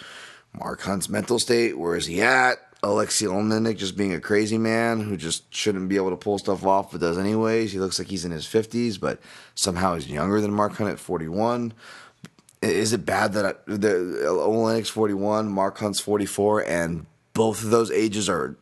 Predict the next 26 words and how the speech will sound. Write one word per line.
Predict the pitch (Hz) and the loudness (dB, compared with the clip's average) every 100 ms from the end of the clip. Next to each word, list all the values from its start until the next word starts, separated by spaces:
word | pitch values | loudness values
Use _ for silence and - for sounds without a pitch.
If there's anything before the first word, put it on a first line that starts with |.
| _ | _
a | - | -6
couple | - 101 107 | -4 0 0
years | 104 104 85 | 2 0 0
younger | 95 110 113 | 0 2 2
than | 104 | 2
I | 92 | -2
thought | 95 104 90 | 2 2 2
they | 92 | 0
were | 82 | 2
at? | 82 101 113 - _ _ _ | 2 2 2 -4 _ _ _
Is | 82 76 | -8 -2
that, | 92 87 | -2 0
what | 87 107 | 0 0
does | 101 | 2
that | 98 101 | 0 2
tell | 117 120 | 2 4
you? | 135 135 - _ - - - - - - - - - _ - _ | 2 0 -8 _ -20 -20 -20 -20 -20 -20 -20 -20 -20 _ -20 _
<sighs> | 147 156 139 107 - - - - - _ _ _ _ _ _ | 4 4 0 -6 -8 -8 -12 -18 -20 _ _ _ _ _ _
Boy, | 98 110 82 - - _ _ _ _ _ _ _ _ - | -2 0 -2 -12 -20 _ _ _ _ _ _ _ _ -6
things | 117 113 | -2 0
to | 120 | 0
look | 117 | 0
forward | - 107 104 - | 0 2 2 -2
to | 78 55 | -6 -8
in | - | 0
Moscow. | 107 127 - 107 78 64 50 | 2 2 4 2 2 -2 -6